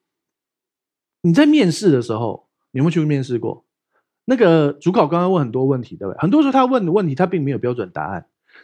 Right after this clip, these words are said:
他是在看你怎么反应这件事，而且问的问题都一样哦。如果你当过H R的话，H R就是人，人资嘛，对不对？那P R就是公关嘛，对不对？那你知道关公是什么吗？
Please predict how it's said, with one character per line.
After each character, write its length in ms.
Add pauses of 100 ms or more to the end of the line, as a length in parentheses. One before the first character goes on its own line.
他 100
是 80
在 140
看 300
你 120
怎 160
么 140 (300)
反 280
应 140
这 120
件 260
事， 260
而 80
且 100
问 140
的 60
问 100
题 100
都 300
一 180
样 160
哦。 140 (480)
如 120
果 100
你 100
当 180
过 380
H 180
R 200
的 80
话 320 (320)
，H 160
R 120
就 140
是 80
人， 360
人 260
资 240
嘛， 160
对 100
不 80
对？ 100 (720)
那 200
P 300
R 140
就 100
是 100
公 260
关 220
嘛， 180
对 120
不 40
对？ 200
那 100
你 80
知 60
道 80
关 260
公 180
是 60
什 60
么 100
吗？ 200